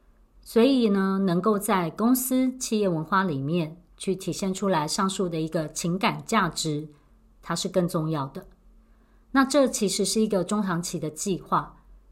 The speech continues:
结合老板的营运理念、提供的工作平台、制度、福利，还有建立的一些良好形象等等，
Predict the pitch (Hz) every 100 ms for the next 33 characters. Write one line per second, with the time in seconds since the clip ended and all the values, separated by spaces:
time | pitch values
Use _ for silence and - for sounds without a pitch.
0 | _ _ - 202 214 196 180 196 202 175
1 | 160 165 165 208 190 151 147 233 247 -
2 | - - _ - 175 190 196 170 180 180
3 | 180 170 156 170 175 156 156 185 - -
4 | 214 208 214 175 - - 156 175 247 -
5 | - - _ _ _ - 214 208 - 254
6 | 247 214 180 180 190 170 170 160 139 156
7 | 185 170 156 147 170